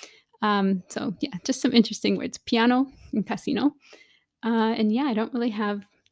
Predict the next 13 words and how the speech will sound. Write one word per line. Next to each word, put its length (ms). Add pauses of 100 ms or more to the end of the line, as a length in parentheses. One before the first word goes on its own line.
(120)
much 260
more 120
to 80
update 400
you 100
guys 240
about. 380 (720)
Um, 180
if 100
you 80
do 140
have 160
questions, 640